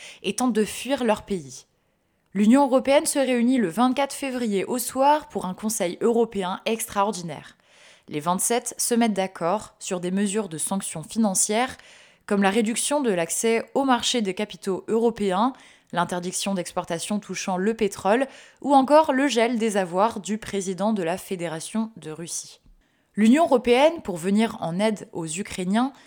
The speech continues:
finance l'envoi d'armes à l'Ukraine à hauteur de quatre cent cinquante millions d'euros,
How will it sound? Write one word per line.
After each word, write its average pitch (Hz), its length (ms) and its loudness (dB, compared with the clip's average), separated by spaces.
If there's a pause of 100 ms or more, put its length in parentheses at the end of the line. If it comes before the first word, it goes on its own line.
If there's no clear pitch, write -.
(280)
finance 294 380 2
l'envoi 254 300 4
d'armes 180 440 0
à 180 120 -2
l'Ukraine 208 520 0 (320)
à 196 140 4
hauteur 269 380 6
de 196 140 -2
quatre 262 280 -2
cent 302 140 0
cinquante 254 440 -2
millions 226 280 4
d'euros, 226 440 4